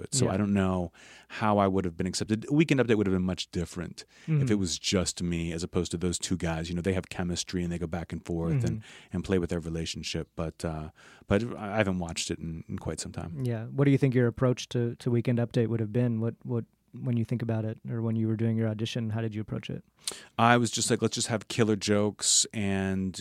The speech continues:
Speaker 1: you know, instead of just being, like, kinda clever, it wa-, they were very dark,
Speaker 2: Mm-hmm.
Speaker 1: you know, uh, very dark, harsh, uh, fun jokes that, uh, that I,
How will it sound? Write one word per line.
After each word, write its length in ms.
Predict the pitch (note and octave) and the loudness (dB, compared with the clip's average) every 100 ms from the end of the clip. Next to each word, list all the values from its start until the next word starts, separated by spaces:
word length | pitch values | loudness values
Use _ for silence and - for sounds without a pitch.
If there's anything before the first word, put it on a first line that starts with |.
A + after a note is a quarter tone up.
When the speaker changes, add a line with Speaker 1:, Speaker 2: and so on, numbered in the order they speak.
| - | -4
Speaker 1:
you 140 | G#2 | 0
know, 220 | G2 F#2 | 2 0
instead 200 | F#2 - | -2 0
of 100 | G#2+ | 0
just 180 | G2+ - | 0 -2
being, 160 | G#2 G2+ | 0 0
like, 160 | G2 | 0
kinda 180 | - G2+ | -2 -4
clever, 800 | - - G2 F2 F2+ F2 F2 E2 - | -4 0 0 0 0 0 -2 -4 0
it 80 | G#2 | 2
wa-, 120 | G#2 | 2
they 100 | G#2 | 2
were 80 | A2 | 2
very 300 | G2+ G#2 G2+ | 4 4 4
dark, 640 | E2+ F#2+ F#2 F2 - - - D3 | 2 0 2 0 -4 -12 -4 2
Speaker 2:
Mm-hmm. 300 | C#3 A#2+ F#2+ | 2 2 2
Speaker 1:
you 100 | F#2+ | 2
know, 560 | F#2 F2+ F2 F2 F2 - | 2 2 0 -2 -4 -4
uh, 640 | F2 E2 E2 E2 D#2+ D#2+ | -6 -4 -6 -8 -10 -6
very 220 | E2+ F#2+ | 0 0
dark, 380 | F2 F#2 F2 F2 | 0 -2 -2 -4
harsh, 640 | - F2+ F2 E2 - - - G2 | -4 -2 -2 -4 -4 -4 -4 -4
uh, 340 | F2 D#2+ D#2+ | -4 -6 -8
fun 360 | - - F#2+ F2 | -6 -2 0 0
jokes 400 | F2+ F2 E2 - | -2 -2 -2 -4
that, 120 | F2 | -4
uh, 200 | E2 - | -4 -6
that 120 | F#2+ | -4
I, 200 | F2+ F2 | -4 -6